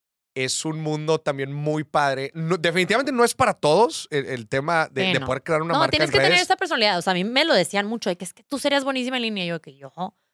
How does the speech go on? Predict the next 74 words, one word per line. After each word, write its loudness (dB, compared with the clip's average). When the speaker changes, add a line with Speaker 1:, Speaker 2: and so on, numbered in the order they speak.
Speaker 2:
sea, 2
sí, 2
nunca 0
me 2
dio 4
pena 2
nada. 2
Desde 0
el -2
día 2
Speaker 1:
Mm. 0
Speaker 2:
uno -4
que 0
le 2
empecé -2
a 2
hablar 2
a -2
la -2
cámara, -4
me -8
acuerdo -4
la -2
fecha -8
perfecto -10
que -12
quería -6
dar 0
como -12
un -10
mensaje -4
de 0
algo -2
que, -6
una 2
clase 0
que 0
iba 6
a 4
dar 0
y -4
dije, -4
"Ay, -12
ya, -16
fuck, -20
voy -2
a -2
hablar 2
a 0
la 0
cámara", -4
porque -4
era 2
así -4
como -4
que 0
lo 2
temible, -2
¿no? 0
Hablarle 2
a 4
la 4
Speaker 1:
Sí, 0
Speaker 2:
cámara. -4
Speaker 1:
sí, -10
sí, -14
sí. -20
Speaker 2:
Y -8
yo, -2
ya, 0
le, 0
lo 2
dije 2
y -8